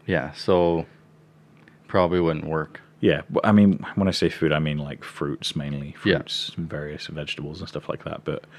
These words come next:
Speaker 2: it's more the, um, there's a lot of factories in England owned by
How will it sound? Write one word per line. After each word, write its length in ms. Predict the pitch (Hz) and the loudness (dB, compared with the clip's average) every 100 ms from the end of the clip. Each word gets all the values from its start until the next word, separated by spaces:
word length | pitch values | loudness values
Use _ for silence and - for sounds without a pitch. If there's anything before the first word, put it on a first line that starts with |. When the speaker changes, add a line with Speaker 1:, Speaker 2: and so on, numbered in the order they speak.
| - - - - - | -18 -18 -18 -20 0
Speaker 2:
it's 200 | 80 - | 2 6
more 280 | 95 95 101 | 8 8 8
the, 240 | 95 87 | 6 6
um, 380 | 80 76 71 71 - - - - - - - - | 6 2 -2 -6 -12 -20 -20 -20 -20 -20 -20 -10
there's 200 | 78 78 | -4 -2
a 60 | 85 | 2
lot 100 | - | 0
of 60 | |
factories 720 | - - 82 - - 85 78 | -2 -2 0 0 -2 -2 0
in 80 | 82 | 0
England 400 | 76 71 71 71 | -2 -2 -4 -6
owned 320 | 73 73 71 - | -6 -4 -6 -4
by 340 | 57 65 69 | -4 -4 -8